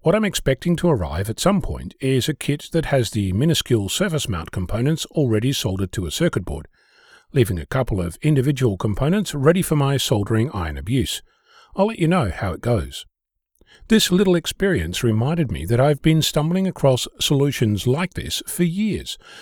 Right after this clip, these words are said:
an amateur with an itch to scratch and the drive to do something about it. For example, Paul, Kilo Echo Zero, Papa Bravo Romeo, likes to operate satellites, and in doing so amassed a collection of frequencies.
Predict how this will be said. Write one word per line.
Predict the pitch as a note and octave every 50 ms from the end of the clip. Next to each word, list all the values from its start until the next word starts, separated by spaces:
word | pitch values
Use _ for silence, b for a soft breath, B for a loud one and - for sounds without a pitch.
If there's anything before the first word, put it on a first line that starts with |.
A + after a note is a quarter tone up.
| B B B B B -
an | C#3+
amateur | A2+ G2 F#2 G2 - C#3+ C#3
with | C3 A#2 G2+
an | F#2
itch | F#2 - - - -
to | - F#3+
scratch | - - - C#3+ B2 A#2+ - - - -
and | - C#3+ D#3 F3+
the | F3
drive | D3 B2 A#2+ A#2 G#2+ A2 A#2 -
to | - D3+
do | B2 G#2 F2+ F2 F#2
something | F#2+ - - D#2+ - - C2+ C2
about | B1 - - A2+ A2 -
it. | - - - _ _ _ _ _ _ _ _ _ _ _ _ _ _ _ _ _ -
For | - E3 D#3+
example, | E3 - - G2 - - - G2+ - _
Paul, | - - G3 F#3 B2+ F2 F#2 G#2+ -
Kilo | - E3+ D#3 D3+ C#3+ C3
Echo | B2 - - A2+ G#2 G2 F#2
Zero, | F2 - G2 E2+ D#2+ E2+ G#2+ C3+ C#3 C3
Papa | - C#3 C#3 - - A2
Bravo | F2+ G#2 G2 F#2 D#2 D2 D2
Romeo, | D2 D#2+ A2+ D#3 D#3+ C3 F2+ C#2+ B1+ - - - -
likes | B2+ A#2 - -
to | - F#3
operate | - - - - - - - -
satellites, | - - E3+ D#3 C#3 B2 B2 A#2 A#2 - - - - -
and | D#3+ E3+ F3+
in | F#3
doing | F#3 A#3 B3+ G3+ C#3+
so | - - E2+ E2+ - -
amassed | A2 A#2 B2 C3 B2 - - E3
a |
collection | D3 - C3+ - - - - A#2 A#2
of | A#2+ -
frequencies. | - F#3 F3 - C#3 A2+ - - - - -